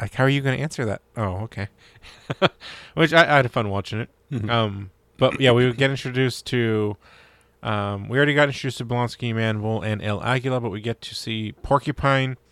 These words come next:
Speaker 1: uh, Saracen, and Wrecker, which you mentioned earlier. Wrecker was part of the, was it Wrecking Crew?
Speaker 2: Yeah.
Speaker 1: That what their team was? Yeah.
Speaker 2: Hmm.
Speaker 1: Um, so they end up kind of all getting together, and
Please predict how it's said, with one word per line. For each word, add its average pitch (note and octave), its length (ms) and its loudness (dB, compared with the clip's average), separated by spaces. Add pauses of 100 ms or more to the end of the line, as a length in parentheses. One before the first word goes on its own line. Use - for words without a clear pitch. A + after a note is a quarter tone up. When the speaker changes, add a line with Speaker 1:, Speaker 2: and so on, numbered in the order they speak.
(640)
Speaker 1:
uh, A2 220 -2
Saracen, D#3+ 720 0
and G#2+ 440 -2
Wrecker, D3+ 420 0 (180)
which - 340 -8
you A#2+ 60 -10
mentioned A#2 340 -6
earlier. C3 420 -4 (600)
Wrecker A#2 340 -2
was A2+ 180 0
part A2+ 280 0
of G#2 140 -6
the, G#2 400 -4 (120)
was A2+ 80 -8
it A2+ 60 -4
Wrecking D3 260 0
Crew? G3 300 2 (240)
Speaker 2:
Yeah. G2 160 -2 (480)
Speaker 1:
That C3 80 -8
what C3 80 -8
their C3 100 -10
team C#3+ 220 -6
was? D3+ 200 -8
Yeah. G#2 280 -8
Speaker 2:
Hmm. F#2+ 100 -10 (680)
Speaker 1:
Um, G2+ 420 -4 (1400)
so D3 160 0
they C#3+ 300 4 (600)
end C3 240 -4
up B2 160 4 (880)
kind - 260 -6
of A2 280 -6
all A#2+ 320 0
getting A#2+ 300 -4
together, A2 640 -2
and G2 300 -8